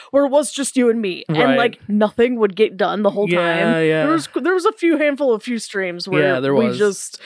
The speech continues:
Speaker 1: <laughs> nothing actually
Speaker 2: So,
Speaker 1: got done.
Speaker 2: uh, <laughs> before we get too far into this, first off, Shadow
Speaker 1: And Trillian.
Speaker 2: and Trillian, you guys are
Speaker 1: Thank
Speaker 2: awesome.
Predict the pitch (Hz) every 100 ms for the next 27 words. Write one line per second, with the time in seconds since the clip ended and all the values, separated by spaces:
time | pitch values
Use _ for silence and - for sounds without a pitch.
0 | - - 285 330 277 254 240 277 - 202
1 | 220 262 233 220 220 202 165 247 - 160
2 | 202 165 175 285 294 220 - 226 196 185
3 | 175 151 143 135 131 - - 240 226 -
4 | 160 135 131 - - - - 196 190 220
5 | 233 226 240 254 233 _ _ _ 208 196
6 | 208 190 180 180 190 185 - 202 214 220
7 | 220 220 226 208 _ _ _ _ _ _
8 | _ 165 180 180 180 180 180 208 180 165
9 | 147 151 156 - 156 156